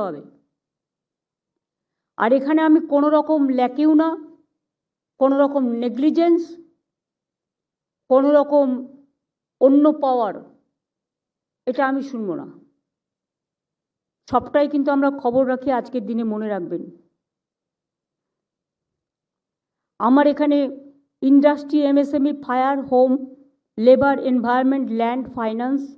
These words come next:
পিএনআরডি, ইউডিএমএ, পাওয়ার, পিএইচই, ফরেস্ট, ট্যুরিজম, পিডাব্লিউডি, আইটি, ল, হেলথ, সহ সবাই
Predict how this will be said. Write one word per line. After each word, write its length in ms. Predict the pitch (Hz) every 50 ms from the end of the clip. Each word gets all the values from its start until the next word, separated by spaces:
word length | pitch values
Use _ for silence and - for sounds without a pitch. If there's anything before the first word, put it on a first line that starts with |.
| - - _ _ _ _ _ _ _ _ _ _ _ _ _ _ -
পিএনআরডি, 560 | 254 269 269 262 269 269 262 226 220 277 277 277 277 262
ইউডিএমএ, 520 | 262 247 233 254 269 269 262 269 285 285 277 285 - - - _ _ _ _ _ _ _ _ _ -
পাওয়ার, 320 | 233 226 233 240 262 277 285 269 277 - -
পিএইচই, 480 | 269 254 254 262 262 262 262 294 294 277 285 -
ফরেস্ট, 340 | 254 233 240 262 277 262 269 254
ট্যুরিজম, 380 | 277 254 254 254 220 262 277 262 269 269
পিডাব্লিউডি, 500 | 247 240 240 240 226 247 269 226 277 269 - - 226
আইটি, 240 | 226 226 226 262 262 226 220 226
ল, 20 | 233 220 175 - - 180 240
হেলথ, 240 | 233 240 226 233 - - - _ _ _ _ _ _ -
সহ 120 | 269 262 262 262 269
সবাই 240 | 269 254 254 262